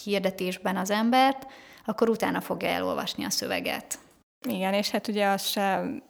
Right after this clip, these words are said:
Speaker 2: jó feltétlenül, ha nagyon hosszú a szöveg, úgyhogy itt is mindig inkább a lényegre kell törekedni. Mi van akkor, amikor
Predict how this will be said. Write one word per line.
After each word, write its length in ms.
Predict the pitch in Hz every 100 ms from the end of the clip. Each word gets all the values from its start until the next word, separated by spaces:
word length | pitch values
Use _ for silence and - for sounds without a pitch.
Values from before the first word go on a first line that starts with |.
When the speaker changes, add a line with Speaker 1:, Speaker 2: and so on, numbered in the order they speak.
| _
Speaker 2:
jó 260 | - 196 196
feltétlenül, 600 | - 196 185 190 196 180
ha 60 | 175
nagyon 320 | 202 220 208
hosszú 360 | 208 - -
a 80 | 202
szöveg, 440 | 202 214 202 202 196
úgyhogy 400 | 196 - 202 208
itt 220 | 185 -
is 140 | 180
mindig 240 | - 180 180
inkább 380 | 180 180 180 180
a 140 | 180 - - - _
lényegre 420 | 208 196 180 170 175
kell 240 | 180 196
törekedni. 720 | - 185 185 - 202 202 202
Mi 340 | 214 214 254 -
van 180 | 196
akkor, 540 | 196 247 - 202 196 285 294 -
amikor 600 | 226 226 - 233 233